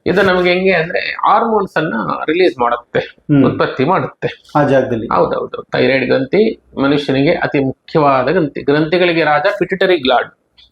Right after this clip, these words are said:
Speaker 2: ಹಾ, ಹೌದು.
Speaker 1: ತಂದೆ ಇದ್ದ ಹಾಗೆ ಎಲ್ಲಾ ಗ್ರಂಥಿಗಳಿಗೂ ರಾಜ ಪಿಟ್ಯುಟರಿ ಗ್ಲ್ಯಾಂಡ್.
Speaker 2: ಹ್ಮ್, ಹ್ಮ್.
Speaker 1: ಓಕೆ, ಥೈರಾಯ್ಡ್ ಗ್ರಂಥಿ ತಾಯಿ ಇದ್ದ ಹಾಗೆ ಅಂತ ನಾನು ಹೇಳ್ಬೋದು.
Speaker 2: ಹ್ಮ್.
Speaker 1: ಯಾಕೆ ಅಂದ್ರೆ, ಈ ಥೈರಾಯ್ಡ್ ಗ್ರಂಥಿ ಅನ್ನೋದು, ಆ, ಬಲಹೀನಗೊಂಡಾಗ ನಿಮ್ಮ ಮೂಳೆಗಳ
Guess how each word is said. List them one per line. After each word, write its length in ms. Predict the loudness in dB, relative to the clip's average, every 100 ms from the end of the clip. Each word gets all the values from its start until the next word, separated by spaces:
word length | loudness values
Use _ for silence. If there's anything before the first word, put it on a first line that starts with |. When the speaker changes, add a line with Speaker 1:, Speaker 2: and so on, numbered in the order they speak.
| -2
Speaker 2:
ಹಾ, 280 | 0 -2 -6
ಹೌದು. 300 | -6 -6 -14 _ _ _ _
Speaker 1:
ತಂದೆ 320 | -2 0 2 0
ಇದ್ದ 180 | 0
ಹಾಗೆ 400 | 0 0 -2 -8 0
ಎಲ್ಲಾ 260 | 2 4
ಗ್ರಂಥಿಗಳಿಗೂ 580 | 4 2 2 2 4 4
ರಾಜ 240 | 4 2 2 0 0
ಪಿಟ್ಯುಟರಿ 440 | 0 2 2 2
ಗ್ಲ್ಯಾಂಡ್. 640 | 2 0 0 -6 -20 _ 2
Speaker 2:
ಹ್ಮ್, 120 | 4
ಹ್ಮ್. 300 | 2 -2 -8 _ _ _ _
Speaker 1:
ಓಕೆ, 460 | -2 0 -2 -4 -4
ಥೈರಾಯ್ಡ್ 400 | 0 2 4 4
ಗ್ರಂಥಿ 300 | 4 2 2
ತಾಯಿ 500 | -2 -2 0 2 2
ಇದ್ದ 160 | 2 0
ಹಾಗೆ 300 | 0 2 0
ಅಂತ 160 | 0 2
ನಾನು 200 | 2 0
ಹೇಳ್ಬೋದು. 420 | 0 -2 -6 -12
Speaker 2:
ಹ್ಮ್. 520 | _ 0 4 4 2 -4 -16 -6
Speaker 1:
ಯಾಕೆ 240 | -2 0 2
ಅಂದ್ರೆ, 240 | 4 4
ಈ 80 | 4
ಥೈರಾಯ್ಡ್ 440 | 2 2 4 4
ಗ್ರಂಥಿ 340 | 4 2 2 0
ಅನ್ನೋದು, 680 | 2 2 2 0 0 0 0
ಆ, 300 | -4 -2 2 4 4 4 2
ಬಲಹೀನಗೊಂಡಾಗ 920 | 0 -2 2 4 4 2 0 0 0 -2
ನಿಮ್ಮ 200 | -2 0 0 0
ಮೂಳೆಗಳ 340 | 2 4 4